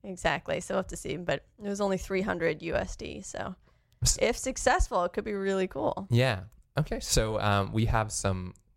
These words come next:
Speaker 2: great shout outs this time around. Uh, I'd like Rose to start with our boy.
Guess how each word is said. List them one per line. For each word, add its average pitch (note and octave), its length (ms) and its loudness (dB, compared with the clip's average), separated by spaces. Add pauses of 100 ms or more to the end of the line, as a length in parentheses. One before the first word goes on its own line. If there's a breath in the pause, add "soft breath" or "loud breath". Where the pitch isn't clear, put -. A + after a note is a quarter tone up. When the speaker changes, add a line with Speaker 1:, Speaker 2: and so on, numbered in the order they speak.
(140)
Speaker 2:
great A#2+ 220 4
shout F#2 220 2
outs F#2+ 220 -6
this F#2+ 160 -2
time F#2 260 2
around. F#2 340 -2
Uh, G2 260 4
I'd G#2+ 120 2
like C#3+ 220 2
Rose D#3+ 380 0
to G#2+ 80 2
start F#2 380 0 (260)
with A2 160 0
our A2 100 4
boy. G#2 380 2